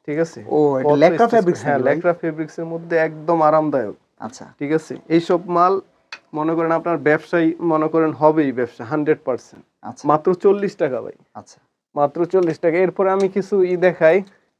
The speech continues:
Speaker 1: আপনার নিমা দেখাই, যে এটা গরম সিজন আসছে তো, এবং ঈদের সময়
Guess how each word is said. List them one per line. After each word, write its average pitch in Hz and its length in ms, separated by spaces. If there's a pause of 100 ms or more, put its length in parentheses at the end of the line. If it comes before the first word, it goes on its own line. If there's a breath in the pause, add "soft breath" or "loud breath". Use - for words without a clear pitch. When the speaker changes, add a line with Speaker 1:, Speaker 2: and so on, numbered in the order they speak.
(680)
Speaker 1:
আপনার 139 200
নিমা 175 360
দেখাই, 147 360 (100)
যে 139 100
এটা 147 160
গরম 143 340
সিজন 156 380
আসছে 156 280
তো, 196 200 (300)
এবং 135 140 (160)
ঈদের 147 280
সময় 151 240